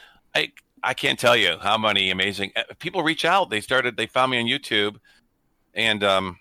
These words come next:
started reaching out and sending me their experiences and thanking me for the music. And sometimes it actually chokes me up.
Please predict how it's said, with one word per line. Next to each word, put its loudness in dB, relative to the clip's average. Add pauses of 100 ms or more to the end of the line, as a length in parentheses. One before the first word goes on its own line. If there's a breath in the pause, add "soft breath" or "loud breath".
(100)
started 0
reaching -4
out 2
and -16
sending -2
me -4
their 0
experiences -2 (160)
and 0
thanking -4
me -8
for -20 (300)
the -6
music. -6
And -4 (1000)
sometimes 2
it 2
actually 0
chokes -4
me -4
up. 0